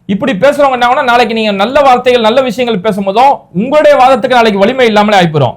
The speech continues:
இதுல அந்த சூர்யாவுடைய அறிக்கை ஏன் ரொம்ப முக்கியமானது நம்ம சொல்றோம்னா, கரெக்டா தீர்வுக்கான ஒரு அரசியலை சூர்யா பேசியிருக்கிறாரு.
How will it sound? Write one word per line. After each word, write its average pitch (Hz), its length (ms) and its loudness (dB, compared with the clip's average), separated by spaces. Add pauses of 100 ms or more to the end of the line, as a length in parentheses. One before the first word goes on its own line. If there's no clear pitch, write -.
இதுல 185 140 2
அந்த 233 380 2
சூர்யாவுடைய 262 560 2
அறிக்கை 226 440 0
ஏன் 262 140 2
ரொம்ப 240 260 0
முக்கியமானது 240 520 -2
நம்ம 208 220 -2
சொல்றோம்னா, 190 380 -2 (360)
கரெக்டா 226 320 0
தீர்வுக்கான 247 480 0
ஒரு 202 120 2
அரசியலை 214 380 0
சூர்யா 226 260 -2
பேசியிருக்கிறாரு. 151 640 -2